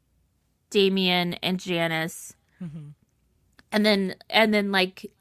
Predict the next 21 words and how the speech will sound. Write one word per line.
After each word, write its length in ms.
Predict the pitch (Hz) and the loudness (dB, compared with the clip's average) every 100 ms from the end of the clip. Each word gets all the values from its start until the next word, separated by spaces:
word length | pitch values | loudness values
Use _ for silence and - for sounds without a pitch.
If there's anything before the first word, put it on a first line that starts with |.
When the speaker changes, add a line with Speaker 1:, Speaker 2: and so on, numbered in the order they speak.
| - | -8
Speaker 1:
yeah, 240 | 220 208 160 | 2 4 4
it 140 | 165 | 2
was, 400 | 202 190 - - - | -4 -6 -10 -12 -4
it 100 | 269 | -4
was 140 | 277 | -2
like 160 | 294 277 | -4 -6
she 220 | - 285 | -8 -8
barely 600 | 240 254 254 262 262 247 | -4 0 2 2 0 -4
really 300 | 240 247 240 | -4 -4 -4
even 280 | 226 220 214 | -4 -4 -6
talked 960 | - - 240 247 - - - - - - _ _ _ - | -8 -6 -2 0 0 -4 -14 -20 -20 -20 _ _ _ 0
the 60 | 302 | 4
whole 240 | 320 254 | 6 6
time. 480 | - 269 247 208 202 | 2 6 8 8 2
So 160 | 254 | -2
it 40 | 226 | -2
was 180 | 226 214 | -2 -2
very 360 | 240 247 254 | -2 0 0
hard 320 | 262 226 214 | 0 2 0
to, 100 | 226 | -2
like, 320 | 220 190 185 | -2 -4 -4